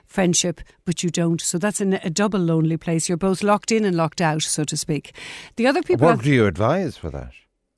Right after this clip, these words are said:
Speaker 1: Well, I mean, we're into relationships then, aren't we? Fixing the relationship and, as I say, steer your life. If something is not working well in your life,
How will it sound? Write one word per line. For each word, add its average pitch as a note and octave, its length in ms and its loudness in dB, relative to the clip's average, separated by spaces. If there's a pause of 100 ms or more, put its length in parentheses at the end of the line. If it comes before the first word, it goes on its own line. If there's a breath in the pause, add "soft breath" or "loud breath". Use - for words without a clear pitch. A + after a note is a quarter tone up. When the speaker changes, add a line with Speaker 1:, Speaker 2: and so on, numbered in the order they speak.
Speaker 1:
Well, F#3 220 4
I E3+ 60 0
mean, F3+ 260 0
we're F#3 140 4
into F#3 240 0
relationships F#3 640 -2
then, F3 180 0
aren't F#3+ 220 -2
we? F#3 80 0
Fixing G#3 460 -4
the F#3 80 -2
relationship F3+ 680 -4
and, F3+ 240 -2 (220)
as F#3+ 160 -2
I G3+ 80 0
say, G#3 260 0
steer A#3 340 2
your G#3 200 2
life. G3+ 400 -2 (280 loud breath)
If - 140 -4
something C#4+ 520 2
is F#3+ 200 2
not A#3+ 240 4
working G#3+ 460 -2
well E3+ 260 -2
in F3 100 0
your E3+ 160 0
life, D#3 360 -4